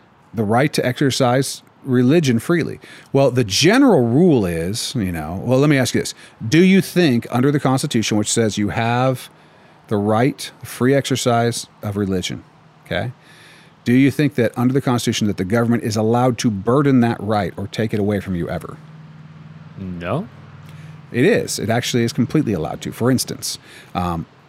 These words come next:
Speaker 1: let's say that you're a Christian and you want, and you love to sing worship music and it's part of your religion. Are you allowed to, at school,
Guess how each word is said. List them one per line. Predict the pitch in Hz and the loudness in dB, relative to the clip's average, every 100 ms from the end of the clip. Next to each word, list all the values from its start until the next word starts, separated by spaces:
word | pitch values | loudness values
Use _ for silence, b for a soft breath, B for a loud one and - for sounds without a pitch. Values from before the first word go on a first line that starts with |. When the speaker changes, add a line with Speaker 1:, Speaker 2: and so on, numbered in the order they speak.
| - | -6
Speaker 1:
let's | 120 131 | -2 0
say | - 135 123 117 | 0 2 2 2
that | 104 98 - | 0 -2 -4
you're | 113 117 120 120 | 0 2 4 2
a | 110 107 101 98 92 | 0 0 0 -2 -4
Christian | - 123 127 - 135 127 | -2 -2 0 0 0 0
and | 104 98 95 | -2 -2 0
you | 104 110 | 0 0
want, | 98 107 - | 0 -2 -2
and | 104 | -2
you | 107 | 0
love | 104 110 110 | 0 0 0
to | |
sing | 104 113 101 | -2 0 0
worship | 107 131 92 | 0 0 2
music | 123 117 107 | 0 0 -2
and | |
it's | 90 | -6
part | - 117 113 | -4 -4 -2
of | 104 | -2
your | |
religion. | 98 92 107 95 80 B B B B | -2 0 -2 -2 -6 B B B B
Are | 104 113 | -2 0
you | 107 131 | 2 4
allowed | 127 107 107 117 98 | 4 2 2 0 -2
to, | - 107 107 90 | 0 0 0 -2
at | 113 95 | -4 -4
school, | - - 113 113 135 165 | -6 -4 -2 0 0 -2